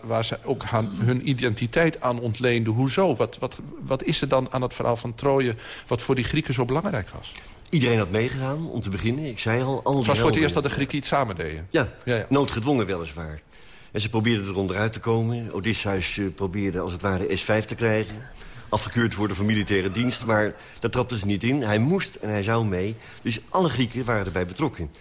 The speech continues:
Speaker 2: Dat maakte er één groot nationaal gegeven van. En dat werd in de beeldvorming, ik noemde al de term beeldvorming, en daar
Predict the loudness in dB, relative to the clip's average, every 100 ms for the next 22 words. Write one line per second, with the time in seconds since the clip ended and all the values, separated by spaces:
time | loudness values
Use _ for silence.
0 | -20 -6 -2 0 0 2 2 2 0 -2
1 | -2 -4 -2 -2 -2 -4 -4 -2 -2 -6
2 | -6 -8 -12 -14 -14 -10 -2 2 2 2
3 | 2 4 2 2 0 0 0 -4 -8 -14
4 | -16 -12 -4 0 0 -2 -2 -2 0 0
5 | -2 -2 -2 2 2 2 0 -4